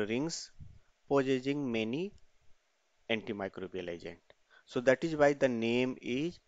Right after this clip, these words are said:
macrolide. So first in this we have to go through the history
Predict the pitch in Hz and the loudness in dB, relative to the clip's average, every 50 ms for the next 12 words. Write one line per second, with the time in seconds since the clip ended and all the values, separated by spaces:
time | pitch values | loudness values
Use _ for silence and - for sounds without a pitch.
0 | _ 107 104 104 101 - - 107 101 95 92 90 90 87 85 - _ _ _ _ | _ -4 -2 -2 -2 -2 -6 -6 -4 -4 -2 -4 -4 -6 -10 -14 _ _ _ _
1 | _ _ _ _ _ - - - - _ _ _ - - - _ _ _ - - | _ _ _ _ _ -20 -20 -20 -20 _ _ _ -20 -20 -20 _ _ _ -16 -4
2 | - 151 143 - - - 170 175 170 - - - - - 139 139 127 120 127 156 | -2 -2 -2 -2 2 2 2 2 2 0 -8 -14 -8 -6 -4 -4 0 2 2 2
3 | 160 - - - - - - _ 127 123 131 139 135 139 135 - - 143 120 113 | 2 0 -4 -8 -12 -14 -10 _ -4 -2 -2 -2 0 -2 -4 -4 -6 -8 -6 -4
4 | 120 120 123 - - 127 117 110 107 110 101 92 110 104 - - - - - 147 | -4 -4 -4 -4 -6 -6 -6 -2 -2 -4 -2 -2 -6 -8 -8 -8 -8 -6 -6 -6
5 | 160 - | -6 -8